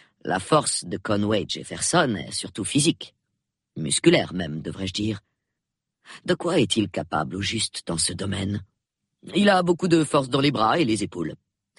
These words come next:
C'était un homme vigoureux avant son accident. Il est d'une adresse remarquable pour manœuvrer son fauteuil roulant et, avec une paire de béquilles, il se déplace aisément dans une pièce, de son lit à son fauteuil par exemple.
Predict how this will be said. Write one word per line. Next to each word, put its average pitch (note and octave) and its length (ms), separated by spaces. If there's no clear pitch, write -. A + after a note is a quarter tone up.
C'était F#3+ 320
un F#3+ 120
homme F3+ 260
vigoureux E3 480
avant F#2+ 220
son E2 180
accident. - 400
Il G2+ 100
est A2+ 80
d'une G2 160
adresse - 360
remarquable G#2+ 580
pour E2+ 160
manœuvrer G2+ 400
son - 120
fauteuil G#2 300
roulant D#3+ 300
et, A#2+ 140
avec A#2+ 320
une B2 180
paire D#3 200
de C3 80
béquilles, F#3 340
il D#3+ 100
se D#3+ 140
déplace D3 460
aisément G3+ 420
dans E3 140
une F3 160
pièce, - 460
de - 140
son F2+ 240
lit G#2 180
à - 60
son - 140
fauteuil F2+ 320
par E2+ 180
exemple. - 420